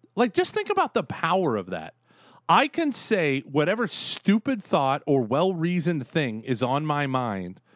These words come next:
to a thousand people immediately. And I don't think ninety percent of the time, if not ninety-nine percent of the time,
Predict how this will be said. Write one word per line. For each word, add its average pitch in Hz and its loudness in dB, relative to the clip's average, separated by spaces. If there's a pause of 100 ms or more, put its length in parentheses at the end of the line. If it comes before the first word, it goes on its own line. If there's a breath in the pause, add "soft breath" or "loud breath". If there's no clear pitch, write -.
(680 soft breath)
to 214 4
a 165 2
thousand 202 0
people 170 0
immediately. 135 0 (300 soft breath)
And 139 0 (100)
I 226 4
don't 233 0
think 156 -2 (600)
ninety 175 0
percent 190 -2
of 170 0
the 156 0
time, 131 -2
if 170 0
not 190 0
ninety-nine 170 0
percent 113 -4
of 95 -2
the 92 -4
time, 92 -8